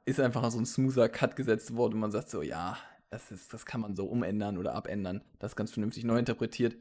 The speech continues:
Äh, ja, gefällt mir auch deutlich besser so. Ähm, und vor allem, weil er, also, ich mein, irgendwo ist es halt auch einfach, wenn man sich darauf einlässt,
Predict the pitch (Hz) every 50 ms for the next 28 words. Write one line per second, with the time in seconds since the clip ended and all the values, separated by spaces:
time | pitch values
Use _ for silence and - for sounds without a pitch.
0 | - - - - - - - 120 117 120 123 135 139 127 123 131 - 135 127 127
1 | 123 113 101 113 123 123 - - - 117 120 120 127 110 110 113 - 117 113 -
2 | 110 110 110 - - - - 117 113 113 110 113 113 113 - - - - - -
3 | - 123 120 139 110 120 139 139 139 135 131 123 127 127 - - - 127 123 117
4 | 120 - - - - - - - _ _ _ _ _ _ _ - - - - 113
5 | - - 151 156 180 196 175 165 165 165 156 151 147 147 143 - - 131 135 -
6 | 139 131 127 - - - _ _ _ - 131 135 135 135 135 127 - - - 127
7 | 131 - - - - _ _ - 127 117 123 - - - - - 139 156 185 202
8 | 208 208 220 214 214 - - - -